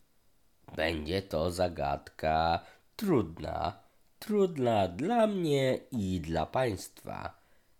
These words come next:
Muszę państwa prosić o pomoc i o chwilę ciszy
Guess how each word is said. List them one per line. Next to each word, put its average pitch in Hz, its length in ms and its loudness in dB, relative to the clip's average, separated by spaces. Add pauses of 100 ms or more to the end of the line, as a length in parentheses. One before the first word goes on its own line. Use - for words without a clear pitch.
(440)
Muszę 82 540 -2
państwa 85 880 -4
prosić - 800 -6
o 127 460 2
pomoc 95 920 -2 (540)
i 113 400 -2
o 90 480 2
chwilę 117 680 -2 (100)
ciszy 139 680 -2